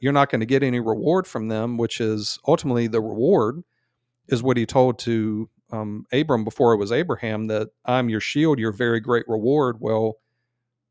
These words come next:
because you know me. You know, you couldn't be, he was called, Abraham was called the friend of God. Well, he wouldn't be called a friend if he didn't know God, that, "Well, I'm a friend of God and we've never spoken, we've never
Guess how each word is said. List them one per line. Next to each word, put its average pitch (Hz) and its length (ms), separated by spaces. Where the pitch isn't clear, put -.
because 117 340
you 110 100
know 135 220
me. 123 300
You 120 100
know, 117 100
you 117 200
couldn't 123 280
be, 117 300
he 135 140
was 120 120
called, 123 460
Abraham 127 380
was 113 120
called 120 260
the 120 60
friend 123 300
of 101 80
God. 135 320
Well, 110 380
he 127 100
wouldn't 123 220
be 117 100
called 160 280
a 117 40
friend 117 320
if 107 100
he 135 80
didn't 110 240
know 107 180
God, 113 460
that, 117 180
"Well, 127 160
I'm 151 100
a 127 40
friend 143 260
of 107 80
God 143 300
and 120 100
we've 110 120
never 120 220
spoken, 135 520
we've 110 160
never 113 520